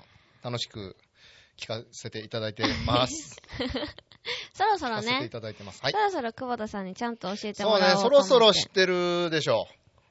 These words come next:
Speaker 1: う。
Speaker 2: はい。
Speaker 1: ね、はい。
Speaker 2: 今日は、えっとね、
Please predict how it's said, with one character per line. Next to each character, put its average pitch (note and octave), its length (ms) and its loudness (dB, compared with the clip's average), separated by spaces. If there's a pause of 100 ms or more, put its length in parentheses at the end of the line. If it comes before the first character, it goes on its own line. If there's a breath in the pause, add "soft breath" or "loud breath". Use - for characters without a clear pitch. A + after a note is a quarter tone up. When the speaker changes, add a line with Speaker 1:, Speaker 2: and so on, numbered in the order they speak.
(220)
Speaker 1:
う。 C#4+ 60 -8
Speaker 2:
は C#4 80 -2
い。 A3 120 -6 (300)
Speaker 1:
ね、 C#3+ 300 -12 (160)
は C#3+ 140 -4
い。 - 40 -18 (260)
Speaker 2:
今 D#4 120 -4
日 D#4 40 2
は、 C#4+ 680 2 (1400 soft breath)
え G3+ 80 -12
っ G3 60 -12
と G3+ 160 -10
ね、 G3 280 -6